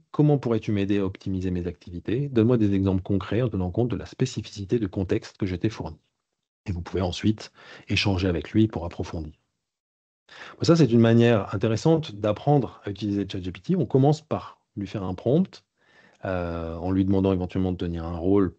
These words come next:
qui est en lien avec l'activité en question, pour qu'il nous montre comment on pourrait l'utiliser. C'est quelque chose que vous pouvez essayer chez vous si vous n'avez pas encore d'usage particulier, mais même si vous en avez, il se pourrait que, euh, il vous donne des idées assez intéressantes auxquelles vous n'auriez pas pensé,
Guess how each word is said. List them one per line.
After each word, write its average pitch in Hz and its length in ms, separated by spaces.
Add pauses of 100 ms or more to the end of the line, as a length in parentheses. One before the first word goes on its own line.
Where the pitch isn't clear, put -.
qui 104 200
est 101 60
en 98 160
lien 113 320
avec 92 460
l'activité 92 520
en 85 80
question, 143 460 (500)
pour 190 220
qu'il 147 160
nous 135 100
montre 139 560
comment 151 360
on 117 80
pourrait 117 240
l'utiliser. 101 500 (240)
C'est - 80
quelque 92 100
chose 120 120
que - 100
vous 95 60
pouvez 95 180
essayer 101 260
chez 101 140
vous 101 160
si - 160
vous 92 140
n'avez 85 180
pas 107 120
encore 104 380
d'usage 90 380
particulier, 123 420
mais 156 100
même 175 160
si 147 140
vous 123 100
en 117 80
avez, 110 320 (600)
il 123 100
se 107 60
pourrait 135 400
que, - 140
euh, 123 480
il 101 140
vous 98 120
donne 135 160
des 101 220
idées 107 180
assez 120 220
intéressantes 104 520
auxquelles 113 200
vous 104 120
n'auriez 90 240
pas 104 140
pensé, - 260